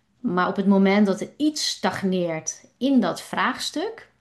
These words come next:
dan ga ik eerst kijken of we dat niet gewoon gelijk zo oplossen en dat mensen kunnen doorpakken. En als dat niet gaat, dan kijk ik altijd van, oké, maar op welk vlak kunnen we nu wel iets in beweging krijgen, zodat die bottleneck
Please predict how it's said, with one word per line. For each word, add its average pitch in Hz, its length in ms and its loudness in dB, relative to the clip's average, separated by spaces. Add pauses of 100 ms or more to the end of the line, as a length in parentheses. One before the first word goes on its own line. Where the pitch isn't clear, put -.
(760)
dan 190 120 -6
ga - 80 -2
ik 190 120 -6
eerst 262 240 0
kijken 170 360 0
of 170 100 -8
we 180 60 -12
dat 175 160 -8
niet 165 160 -6
gewoon 160 200 -4
gelijk 170 320 -2
zo 160 160 -4
oplossen 165 540 -6
en 170 80 -6
dat 170 140 -8
mensen 170 400 -8
kunnen 160 260 -4
doorpakken. 285 640 -4 (420)
En 185 100 -10
als 170 140 -6
dat 156 160 -8
niet 226 260 2
gaat, 220 480 -4 (360)
dan - 80 -20
kijk - 160 -6
ik - 120 -18
altijd 247 580 4
van, 196 200 -4
oké, 170 580 -2
maar 175 580 0
op 156 120 -8
welk 190 340 0
vlak - 540 -6 (200)
kunnen 202 220 2
we 180 60 0
nu 180 360 6
wel 175 240 -2
iets 247 220 -4
in 233 160 0
beweging 226 460 -2
krijgen, 214 560 -6 (540)
zodat 175 440 -2
die 139 220 -10
bottleneck 226 640 2